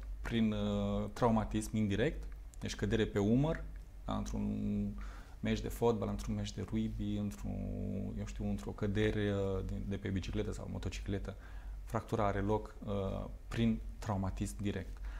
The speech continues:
Mai rar se întâmplă, uh, mă rog, indirect, în sensul că umărul este impactat, este împins către, către partea centrală a corpului.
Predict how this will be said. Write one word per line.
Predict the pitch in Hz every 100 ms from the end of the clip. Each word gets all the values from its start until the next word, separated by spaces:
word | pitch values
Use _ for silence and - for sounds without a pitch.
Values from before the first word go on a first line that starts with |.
| -
Mai | - 104 101
rar | 127 147
se | - 107
întâmplă, | 104 123 120 - 110 107 107 110
uh, | 107 98 95 98 92 92 90 87 92 - - -
mă | 110
rog, | 104 110
indirect, | 120 110 123 123
în | 117
sensul | 110 120 - -
că | 104 - - - - - -
umărul | 110 120 107 104
este | 104 107
impactat, | 104 101 - - 127 -
este | 95 - 104 95 - - -
împins | 113 107 - 127 131
către, | - 107 - 101 98
către | - - 110 - -
partea | 113 - -
centrală | 104 101 104 98
a |
corpului. | 90 98 95 - 92